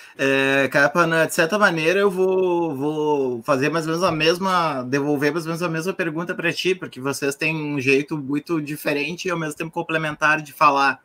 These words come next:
né? Ajuda a gente a ver a coisa sob dois ângulos que conversam entre si, mas que são, são diferentes. É, ah, a gente tava falando, tu tava falando lá, até,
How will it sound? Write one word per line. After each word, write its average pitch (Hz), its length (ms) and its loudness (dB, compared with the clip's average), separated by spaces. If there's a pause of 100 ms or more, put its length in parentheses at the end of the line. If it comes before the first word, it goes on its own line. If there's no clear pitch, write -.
né? 131 280 -4 (320)
Ajuda 131 480 0
a 143 60 2
gente 135 300 -2
a 143 60 0
ver 131 200 0
a 151 60 0
coisa 139 340 -2
sob 131 260 -8
dois 139 280 0
ângulos 143 440 0
que 147 160 -10
conversam 139 500 -2
entre 143 240 -8
si, 143 260 -4
mas 160 160 -10
que 156 320 -6 (540)
são, 151 420 -4
são 160 220 -2
diferentes. 147 720 -4 (480)
É, 151 640 4 (360)
ah, 135 640 2
a 143 60 0
gente 165 160 -4
tava 208 180 8
falando, 175 320 4
tu 214 80 -6
tava 233 220 6
falando 185 420 4
lá, 151 420 4
até, 135 640 -2